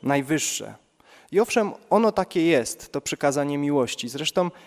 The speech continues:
Jezus, kiedy odpowiadał, e, na pytanie, które z przykazań jest największe, powiedział właśnie, że trzeba miłować Boga, bliźniego swego i sie-, jak siebie samego. I powiedział potem nawet, że na tych dwóch przykazaniach opiera się cały zakon i prorocy.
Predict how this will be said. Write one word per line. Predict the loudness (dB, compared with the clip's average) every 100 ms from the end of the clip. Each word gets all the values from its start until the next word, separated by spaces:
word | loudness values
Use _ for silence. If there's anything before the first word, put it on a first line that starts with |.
| -8
Jezus, | 2 2 2 -4
kiedy | -2 0 2 0
odpowiadał, | 0 0 2 4 6 4 2 -6 -10
e, | -6 -2 -2 0
na | 0
pytanie, | 0 0 0 -2
które | -4 -4 -4
z |
przykazań | -6 -4 -2 -2 -4
jest | -4
największe, | -6 -4 -6 -2 -2
powiedział | -2 0 2 2 2
właśnie, | 0 -2 -6
że | -6
trzeba | -4 0 0
miłować | 0 -2 -2 0 -2 0
Boga, | -2 2 0 0 -8 -20 -12
bliźniego | -6 -2 0 2 0
swego | -2 -6 0 0
i | 0 -2
sie-, | -6 0
jak | 0 0
siebie | -4 -4
samego. | -2 0 0 -2 -8 -14 _ _ _ _ _ _ _ _ _ _ -8
I |
powiedział | -2 0 2 2
potem | 0 -2 2
nawet, | 2 0 0
że | 2
na | 2
tych | 2 -4
dwóch | -4 -4
przykazaniach | -2 -4 -2 0 2 0 -4 -8
opiera | -2 0 0
się | -4
cały | -6 0 2 4 2
zakon | 0 -4 -2 -6 -4
i |
prorocy. | -4 -2 -2 -2 -8 -16